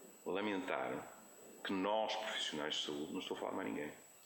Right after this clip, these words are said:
que nós, profissionais de saúde, nem sempre tínhamos conseguido, ao longo deste tempo, discutir o tema com, a palavra é essa, com a solidariedade necessária.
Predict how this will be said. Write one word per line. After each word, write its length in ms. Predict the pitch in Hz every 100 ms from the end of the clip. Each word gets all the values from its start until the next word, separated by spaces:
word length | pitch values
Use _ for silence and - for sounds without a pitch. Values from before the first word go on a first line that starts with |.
| - - - - - -
que 80 | 95
nós, 200 | 113 -
profissionais 500 | - - 92 87 -
de 140 | -
saúde, 460 | 73 92 98 95 92
nem 200 | 98 92
sempre 420 | - 110 113 -
tínhamos 340 | - 95 92 -
conseguido, 640 | 92 85 - - - 73
ao 80 | 76
longo 220 | 71 71
deste 300 | 80 - -
tempo, 300 | 73 69 - - - - - - -
discutir 560 | - - - - - 78
o 80 | 78
tema 460 | - 71 65 73 - - - - - - - - - -
com, 440 | - 92 92 92 92 - - - - - - - - -
a 40 |
palavra 280 | 120 95 73
é 100 | -
essa, 160 | - - - - - - -
com 100 | -
a 20 |
solidariedade 800 | - - 95 90 85 85 85 80
necessária. 560 | - - - - -